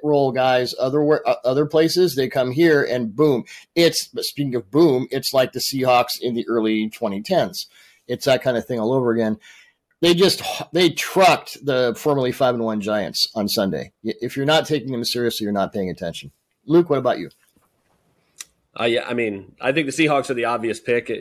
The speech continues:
Speaker 2: compared to the preseason expectations. Um, and I hate giving New York teams more, more love, right? We always have to deal with, in every sport, they always get attention. But I, I can't
Speaker 1: Well,
Speaker 2: help
Speaker 1: you can
Speaker 2: but
Speaker 1: talk
Speaker 2: notice
Speaker 1: about
Speaker 2: what's
Speaker 1: Zach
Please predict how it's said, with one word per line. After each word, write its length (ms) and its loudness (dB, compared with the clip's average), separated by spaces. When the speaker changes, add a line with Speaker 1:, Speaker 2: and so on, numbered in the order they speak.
Speaker 2:
compared 460 -4
to 160 -4
the 160 -6
preseason 520 -4
expectations. 840 -2
Um, 600 -4
and 160 -4
I 140 -2
hate 300 -4
giving 300 -4
New 100 -4
York 320 -4
teams 300 -4
more, 420 2
more 340 0
love, 400 0
right? 280 2
We 120 -2
always 220 2
have 140 -2
to 60 -16
deal 200 -2
with, 80 0
in 100 0
every 240 0
sport, 360 -6
they 140 0
always 240 0
get 140 -2
attention. 440 -6
But 100 0
I, 100 -2
I 100 -4
can't 400 -4
Speaker 1:
Well, 60 -14
Speaker 2:
help 160 4
Speaker 1:
you 60 2
can 80 0
Speaker 2:
but 80 -2
Speaker 1:
talk 160 4
Speaker 2:
notice 80 0
Speaker 1:
about 200 4
Speaker 2:
what's 100 -2
Speaker 1:
Zach 100 4